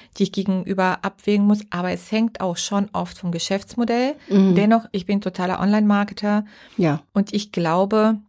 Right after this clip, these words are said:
Speaker 1: die Zukunft ist zum größten Teil im Digitalen.
Speaker 2: Ja, da kommt man ja heute gar nicht mehr dran vorbei, ne?
Speaker 1: Nein.
Speaker 2: Früher reichte es vielleicht, man hatte noch eine, eine Internetseite und dann lief einfach, einfach auch noch viel offline eben. Und heute ist man natürlich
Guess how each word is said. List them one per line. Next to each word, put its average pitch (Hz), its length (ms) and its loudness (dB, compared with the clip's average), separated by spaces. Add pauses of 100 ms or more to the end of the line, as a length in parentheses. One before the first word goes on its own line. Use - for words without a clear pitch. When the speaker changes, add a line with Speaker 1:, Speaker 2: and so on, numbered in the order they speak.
(180)
Speaker 1:
die 190 180 0
Zukunft 226 520 -2
ist 208 240 0
zum 208 120 0
größten 185 420 -2
Teil 185 480 0
im 196 220 0
Digitalen. - 760 -8
Speaker 2:
Ja, 180 340 2
da 180 120 2
kommt 180 220 2
man 170 120 2
ja 165 80 0
heute 165 180 -2
gar 165 140 2
nicht 170 140 -2
mehr 170 80 -2
dran 160 160 0
vorbei, 165 380 -2
ne? 170 80 4
Speaker 1:
Nein. 202 100 2
Speaker 2:
Früher 202 400 4 (460)
reichte 196 340 2
es 196 100 -2
vielleicht, 196 280 0
man 185 120 2
hatte 170 220 -2
noch 165 220 -2
eine, 170 420 -2
eine 160 140 -2
Internetseite 190 1080 2
und 165 240 -2
dann 165 160 -4
lief 185 260 -2
einfach, - 320 -10
einfach 160 220 -6
auch 160 120 -4
noch 151 140 -2
viel 196 380 -2 (340)
offline 202 520 2
eben. 185 300 2
Und 180 200 -4
heute 170 260 -2
ist - 220 -6
man 165 80 0
natürlich 165 500 -4